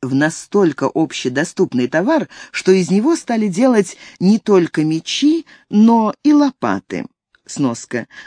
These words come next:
Гумилев. Китайская хронографическая терминология. Страница шестьсот пятьдесят вторая. Конец сноски. Благодаря техническому усовершенствованию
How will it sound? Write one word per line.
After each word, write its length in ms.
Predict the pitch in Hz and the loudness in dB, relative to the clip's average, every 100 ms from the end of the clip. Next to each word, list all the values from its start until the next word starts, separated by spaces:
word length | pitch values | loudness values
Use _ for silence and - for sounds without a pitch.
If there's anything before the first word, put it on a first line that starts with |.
| - | -8
Гумилев. 760 | 160 254 226 143 127 131 _ _ - _ _ | 4 6 6 4 2 0 _ _ -20 _ _
Китайская 840 | 190 - 233 226 - - 190 190 | -4 0 0 0 -4 0 2 2
хронографическая 1040 | - 175 165 156 160 170 - 165 - 160 156 | 0 -4 -2 -2 -4 -8 -6 -8 -4 -2 0
терминология. 960 | 170 160 156 143 120 110 104 107 110 - - - | -2 -2 -2 0 0 -2 -2 -4 -4 -10 -20 -20
Страница 840 | - 151 143 151 165 - 180 180 _ - | -6 -2 0 0 -4 -6 -6 -6 _ -10
шестьсот 580 | - 151 - - 160 | -4 -4 -4 -4 -4
пятьдесят 500 | - 190 175 - 110 | -4 -4 -4 -4 -8
вторая. 540 | - - 131 113 95 98 | -8 -8 -6 -4 -6 -6
Конец 380 | 147 131 123 - | -4 -4 -4 -8
сноски. 580 | - 110 - - - - _ _ _ _ _ _ _ _ _ _ _ _ _ _ _ - | -8 -8 -8 -14 -16 -16 _ _ _ _ _ _ _ _ _ _ _ _ _ _ _ -4
Благодаря 480 | 160 165 160 165 180 | 0 2 2 2 0
техническому 680 | 170 170 165 160 - 156 151 | -2 -4 -4 -6 -6 -4 -4
усовершенствованию 1120 | 143 147 143 202 214 - 139 139 131 120 | -4 -6 -4 -2 -2 -4 -4 -2 0 -2